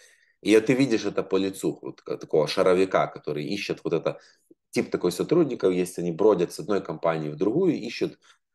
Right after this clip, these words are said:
дурачка, то есть ищут компанию, где можно сидеть на жопе, ничего не делать и получать за это деньги. И это их бизнес такой, у них такая бизнес-модель, вы ничего с этим сделать не можете. У них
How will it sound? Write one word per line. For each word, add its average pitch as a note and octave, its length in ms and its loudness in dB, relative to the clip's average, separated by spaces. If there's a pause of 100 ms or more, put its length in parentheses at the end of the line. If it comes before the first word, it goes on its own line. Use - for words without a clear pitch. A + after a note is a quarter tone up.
(240)
дурачка, F#2+ 760 0
то - 60 -16
есть - 180 -18
ищут G2 380 -2
компанию, A2+ 540 4
где F2+ 160 0
можно E2+ 560 0
сидеть F2 380 -4
на F2+ 80 -2
жопе, D#3 280 2
ничего F2+ 300 -4
не E2+ 120 -4
делать B2 300 0
и D#2 40 -4
получать E2 440 -4
за E2 80 0
это D#2 180 -4
деньги. C#2 320 -10 (1900)
И D#2+ 280 -6
это D2+ 460 0
их B2 220 2
бизнес E2+ 380 -2
такой, - 220 -4
у F#2 40 2
них A#2 160 0
такая G#2 300 4
бизнес-модель, F#2 720 0
вы F#2 120 2
ничего A#2 260 0
с - 80 -4
этим G2 200 -6
сделать F2 340 0
не D#2 60 -12
можете. C#2 280 -14 (1300)
У G2 40 -4
них A2+ 380 0